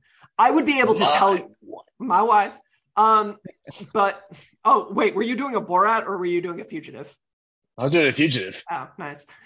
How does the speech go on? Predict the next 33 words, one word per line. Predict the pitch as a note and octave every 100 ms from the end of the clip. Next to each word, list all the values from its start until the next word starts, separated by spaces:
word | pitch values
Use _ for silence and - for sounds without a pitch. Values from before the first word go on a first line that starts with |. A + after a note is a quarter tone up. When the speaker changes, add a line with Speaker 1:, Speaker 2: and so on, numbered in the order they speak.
| - -
Speaker 1:
Um, | B3 C4 B3 A3+ A3 - - - - - -
<laughs> | F#3 - _ _ -
um, | G#3+ G#3 G3+ F#3+ F3 - _ _
but, | E3+ A#3+
like, | B3+ - - _ _ _
I | G#3+ C4+
would | C4
be | B3
able | A3+ G#3+
to | F3
say | A#3+ C#4+
things | G#3 F3 D#3
like, | E3+ E3+ - _ -
"Oh, | G#3+
this | G3 F3+
is | F3
gonna | F#3 E3+
be | E3 D#3
a, | C#3+ D3+ D3 D3
a | D#3
run | D3+ D3
up | D3
the |
middle," | C3+ - - _ _
or | G#3+ G#3+
I | G3+
would | G3
be | G3
able | F3+
to | -
say | G3+ F3+
things | F#3 E3+
like, | E3 D#3+ D#3